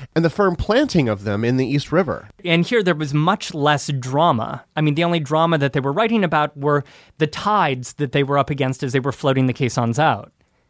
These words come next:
Speaker 2: However, despite all of the smooth sailing, there, there were problems at, uh, the top, unfortunately. The group controlling the project,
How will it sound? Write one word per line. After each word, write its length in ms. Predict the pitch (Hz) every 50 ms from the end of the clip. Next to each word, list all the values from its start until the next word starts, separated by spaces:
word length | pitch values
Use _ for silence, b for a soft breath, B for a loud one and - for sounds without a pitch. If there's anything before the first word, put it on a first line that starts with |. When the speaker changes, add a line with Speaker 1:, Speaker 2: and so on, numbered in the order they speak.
| _ -
Speaker 2:
However, 560 | - 226 226 247 262 208 233 226 185 156 - - _ _ _ _ _ - 156
despite 520 | 139 185 190 - - - 247 247 254 -
all 200 | - 170 175 185
of 100 | 175 156
the 80 | 156 147
smooth 320 | - - 196 175 170 147
sailing, 560 | - - - 185 180 180 175 175 170 170 165 B B B B B B
there, 260 | 151 143 135 190 196 -
there 200 | - 151 151 165
were 280 | 156 151 151 196 233 254
problems 540 | - - - 190 175 160 165 156 151 147 - - _ -
at, 420 | 156 147 147 143 139 - - - - - -
uh, 160 | 151 143 135
the 160 | 127 123 135
top, 340 | 127 - - 165 147 135 -
unfortunately. 840 | 135 123 123 - - 120 110 - - - 120 - - 147 143 143 147 -
The 160 | - 160 147 156
group 500 | 147 131 151 165 208 240 240 - - - - - -
controlling 600 | - 180 175 - - - 208 202 220 233 233 226
the 80 | 214
project, 640 | - - 175 151 127 120 - 117 - - _ - -